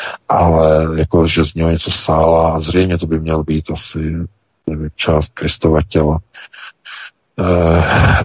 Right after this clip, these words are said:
a je teď otázka prostě zase z těch, eh, přesahů,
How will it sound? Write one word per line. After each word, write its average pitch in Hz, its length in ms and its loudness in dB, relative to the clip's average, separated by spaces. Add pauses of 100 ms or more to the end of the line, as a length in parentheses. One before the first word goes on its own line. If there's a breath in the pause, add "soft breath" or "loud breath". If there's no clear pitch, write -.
(100)
a 80 400 0 (420 loud breath)
je 98 220 4
teď 110 200 0
otázka 90 760 0
prostě - 400 -8 (380)
zase 82 300 -6
z - 160 -8
těch, - 360 -4
eh, 87 60 0 (440)
přesahů, 78 640 2